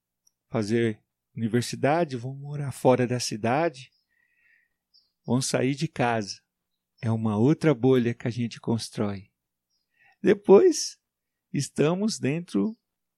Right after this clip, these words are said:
da bolha do trabalho. Como é a nossa convivência com os outros,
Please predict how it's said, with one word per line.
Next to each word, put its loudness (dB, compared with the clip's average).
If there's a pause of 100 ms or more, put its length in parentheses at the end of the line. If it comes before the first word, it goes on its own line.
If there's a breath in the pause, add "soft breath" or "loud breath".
(200)
da 0
bolha 2
do 0
trabalho. -4 (200)
Como -4
é 2
a 0
nossa -4
convivência -4
com -4
os -4
outros, -4